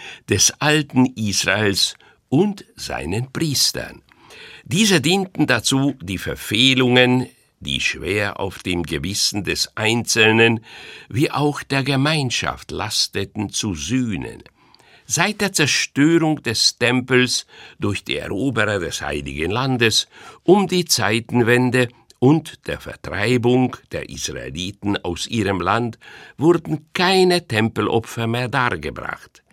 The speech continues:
An ihre Stelle traten die täglichen Gebete, die Liturgie, die von den Rabbinen des Talmuds, der nachbiblischen Literatur, zusammengestellt und eingesetzt wurden.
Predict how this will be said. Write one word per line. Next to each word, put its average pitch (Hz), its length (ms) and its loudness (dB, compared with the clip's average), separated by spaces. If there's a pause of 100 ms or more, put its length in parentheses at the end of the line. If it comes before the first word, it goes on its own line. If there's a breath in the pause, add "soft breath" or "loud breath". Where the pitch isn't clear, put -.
(460 loud breath)
An - 160 -2
ihre 147 380 0
Stelle 104 440 0
traten 104 480 -4
die 113 240 -2
täglichen 113 640 -2
Gebete, 107 800 0 (300 soft breath)
die - 200 -10
Liturgie, 76 840 -6 (340 loud breath)
die - 320 2
von 135 240 2
den 143 180 2
Rabbinen 143 560 0
des - 360 0
Talmuds, 95 720 0
der 64 160 -14
nachbiblischen 95 880 -8
Literatur, 110 720 -4 (360 loud breath)
zusammengestellt 131 1160 0
und 127 300 -2
eingesetzt 80 800 -4
wurden. 64 540 -14